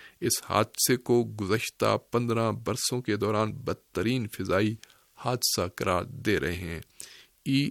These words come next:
این بی سی نیوز کا کہنا ہے کہ اس حادثے کی تحقیقات میں ایک سال سے زائد کا عرصہ لگ سکتا ہے۔ سویڈش میڈیا نے قرآن پاک کی بے حرمتی کرنے والے شخص کے قتل کی خبر دی ہے۔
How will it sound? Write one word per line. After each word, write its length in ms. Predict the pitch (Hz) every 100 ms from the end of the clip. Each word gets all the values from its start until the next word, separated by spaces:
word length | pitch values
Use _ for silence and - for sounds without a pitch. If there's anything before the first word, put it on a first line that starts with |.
| -
این 220 | 113 101
بی 140 | 101 101 -
سی 120 | 110
نیوز 340 | - 110 135 165 -
کا 80 |
کہنا 260 | 107 87 98
ہے 80 | 151
کہ 100 | -
اس 200 | - -
حادثے 340 | - - 147
کی 120 | -
تحقیقات 640 | 123 90 - 117 98 110 -
میں 140 | 147 -
ایک 240 | 123 131 -
سال 240 | - - 120
سے 260 | - 113 131 -
زائد 260 | 95 101 123
کا 340 | - - 110 -
عرصہ 480 | 131 - - 104 104 120 -
لگ 140 | 120 104 -
سکتا 320 | - - 95 - -
ہے۔ 180 | 80 - _ _ - - _ _ _ - - - _ _ _ _ _ _ _ _ _ _ _ _ _ - -
سویڈش 360 | 160 185 196 139
میڈیا 300 | 135 185 175
نے 220 | 165 214
قرآن 340 | - 135 127
پاک 380 | 123 123 147 -
کی 260 | 147 151 151
بے 200 | 117 107
حرمتی 500 | 92 107 143 160 185
کرنے 280 | 139 120
والے 200 | 110 107
شخص 360 | 104 - 151 -
کے 80 | 120 117
قتل 280 | - 139 151
کی 180 | 147 160
خبر 400 | - - 170 110
دی 300 | 95 92 82
ہے۔ 220 | 87 69